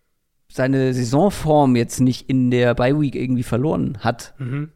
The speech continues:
Speaker 1: sollte das, sollten die Seahawks hier am Ende mehr Punkte machen können.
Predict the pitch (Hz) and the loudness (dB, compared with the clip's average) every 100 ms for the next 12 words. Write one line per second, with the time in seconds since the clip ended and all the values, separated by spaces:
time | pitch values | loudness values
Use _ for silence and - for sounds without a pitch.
0 | - - 104 117 113 107 101 - - - | -16 -6 -2 0 0 -2 -4 -6 -12 -14
1 | - _ _ _ - 85 101 117 113 90 | -18 _ _ _ -18 -8 -2 -2 -2 -6
2 | - 101 - 101 92 92 - _ _ - | -4 -6 -4 -4 -4 -4 -10 _ _ -12
3 | 98 92 87 85 - 92 - - - - | -10 -8 -8 -8 -8 -8 -10 -14 -16 -20